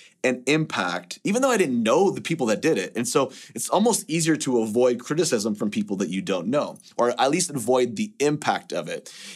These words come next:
And I was, I had to make a choice in that moment to not let that get to me, you know,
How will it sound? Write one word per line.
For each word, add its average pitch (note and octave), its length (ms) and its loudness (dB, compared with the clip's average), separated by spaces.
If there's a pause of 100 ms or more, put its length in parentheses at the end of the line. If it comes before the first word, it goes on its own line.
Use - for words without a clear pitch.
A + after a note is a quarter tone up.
(100)
And C3 240 2
I C3+ 80 2
was, C#3+ 280 0
I C#3 40 -2
had D#3 300 0
to E3 60 0
make D3 200 0
a B2 60 0
choice C3 420 -2
in A2+ 120 2
that A2 180 0
moment G#2+ 300 0
to G#2+ 60 -2
not A2+ 240 0
let A2 300 -2
that A2 320 -4
get A2 260 -4
to G#2 120 -4
me, E2 260 -10
you F#2 80 -6
know, F2+ 280 -4